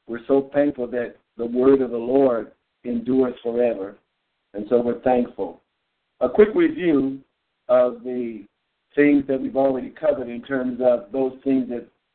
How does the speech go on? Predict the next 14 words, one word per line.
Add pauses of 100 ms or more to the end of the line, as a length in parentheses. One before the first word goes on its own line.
(260)
please
the
Lord. (500)
Uh,
we
stated
that
one, (600)
acts
of
faith (140)
please
the
Lord.